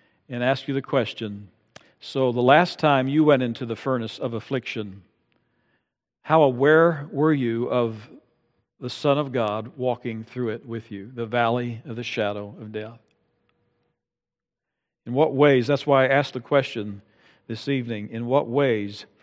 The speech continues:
have you discovered that in the furnace there is the fourth man, who is the Son of God, walking with you? Isn't it interesting, on a stormy sea,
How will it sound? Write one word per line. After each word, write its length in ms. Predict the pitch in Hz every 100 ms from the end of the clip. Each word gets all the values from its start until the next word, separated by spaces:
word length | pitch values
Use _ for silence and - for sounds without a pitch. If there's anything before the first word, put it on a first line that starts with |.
| - -
have 180 | 120
you 100 | 127
discovered 560 | 120 110 - 147 123 113
that 180 | 120 120
in 200 | 156 170
the 80 | 156
furnace 720 | - 151 135 98 - - _ _ _ _ _ _ _ _ -
there 180 | 127 127
is 160 | 113
the 80 | 117
fourth 360 | - 139 131 127
man, 200 | 120 117
who 80 |
is 120 | 127 113
the 80 |
Son 260 | 113 156 147
of 100 | 139
God, 300 | 123 113 104
walking 540 | 120 131 - 123 110
with 220 | 117 123 110
you? 240 | 95 113 _ _ _ _ _ _ _ _ _ _ 147
Isn't 280 | 147 202
it 80 | 190
interesting, 580 | 151 120 135 - 131 131
on 120 | 131
a 40 | 123
stormy 440 | - 139 123 123
sea, 560 | - 120 110 104 104